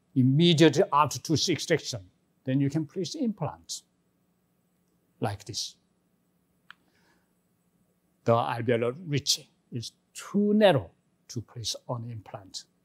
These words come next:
In this situation, we don't try to build up new bone shape. Instead, we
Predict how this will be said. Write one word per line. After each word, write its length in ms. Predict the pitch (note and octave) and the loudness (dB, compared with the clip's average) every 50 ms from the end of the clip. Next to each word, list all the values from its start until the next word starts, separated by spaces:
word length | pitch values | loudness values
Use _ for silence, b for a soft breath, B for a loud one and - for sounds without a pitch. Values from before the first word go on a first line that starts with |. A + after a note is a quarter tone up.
| _ _ _ _ _ _ _ _ _ _ _ _ _ _ _ _ _ _ _ _ _ _ _ _ - | _ _ _ _ _ _ _ _ _ _ _ _ _ _ _ _ _ _ _ _ _ _ _ _ -6
In 360 | B3 C3+ A#2+ A#2 A#2 A2 G#2+ - _ _ - | -4 -2 -2 -2 -2 -4 -8 -12 _ _ 2
this 460 | D#3+ D3+ C3+ - - - - - - _ _ | 4 4 4 4 0 -4 -4 -6 -10 _ _
situation, 800 | - - - - C3 A2+ A2 G#2 - - - A#2 G#2 G#2 G2+ G#2 _ _ _ _ _ _ _ _ _ - - | -12 -10 -6 -4 -4 -4 -4 -6 -10 -10 -12 -12 -14 -16 -20 -20 _ _ _ _ _ _ _ _ _ -8 -6
we 100 | C3 A2+ | -6 -6
don't 320 | G#2 - C3+ D3 E3 E3 | -2 0 2 2 2 0
try 340 | - - - E3+ D3 D3+ C3+ - _ _ - | -2 -4 -4 -4 -2 -2 -4 -6 _ _ -12
to 120 | - - C#3+ A#2 - _ | -6 -6 -6 -6 -6 _
build 220 | - E3+ C#3 B2 C#3 | 0 0 2 2 0
up 200 | B2 A#2 - _ _ _ _ _ _ _ _ _ _ _ _ _ - | -2 -4 -6 _ _ _ _ _ _ _ _ _ _ _ _ _ -8
new 480 | G3+ C#3 B2 A#2+ A#2+ A#2+ A#2+ A#2+ A2+ - - | -6 -4 -2 0 0 0 0 -2 -6 -8 -10
bone 240 | A#2+ G#2+ A2 A2 | -12 -10 -10 -10
shape. 500 | G#2 - - - - - - A#2+ - - _ _ _ _ _ _ _ _ _ _ _ _ _ _ _ _ _ _ - - | -10 -10 -10 -8 -8 -4 -4 -4 -6 -6 _ _ _ _ _ _ _ _ _ _ _ _ _ _ _ _ _ _ 2 4
Instead, 540 | C3+ B2+ - - - - C#3 A#2 - - _ _ _ _ _ _ _ _ _ _ _ _ _ _ _ _ | 4 6 6 4 4 4 2 2 2 -2 _ _ _ _ _ _ _ _ _ _ _ _ _ _ _ _
we 400 | - B2 B2 A#2+ A2 A2 G#2 G#2 | -2 0 0 0 0 -2 -6 -8